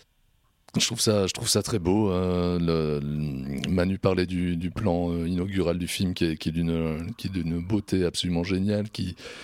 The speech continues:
qui fait en effet, euh, référence à une, à une scène sur la plage, mais qui fait aussi, enfin, qu'on, qu'on, qu'on ne comprend,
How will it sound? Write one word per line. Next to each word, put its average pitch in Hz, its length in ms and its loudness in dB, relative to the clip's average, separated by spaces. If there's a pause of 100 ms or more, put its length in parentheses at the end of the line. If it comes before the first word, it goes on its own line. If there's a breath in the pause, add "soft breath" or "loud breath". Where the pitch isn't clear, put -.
(340 loud breath)
qui - 120 -2
fait - 160 2
en 104 100 4
effet, 107 300 2
euh, 95 160 4
référence 101 640 2
à 92 80 2
une, 85 180 0
à 80 60 2
une 87 140 0
scène 95 200 2
sur 101 160 2
la 92 80 2
plage, 104 320 2
mais 90 80 -4
qui 92 140 -6
fait - 140 2
aussi, 110 460 2
enfin, 92 280 -2
qu'on, 95 240 -2
qu'on, 95 340 0
qu'on - 160 0
ne 101 60 0
comprend, 104 480 0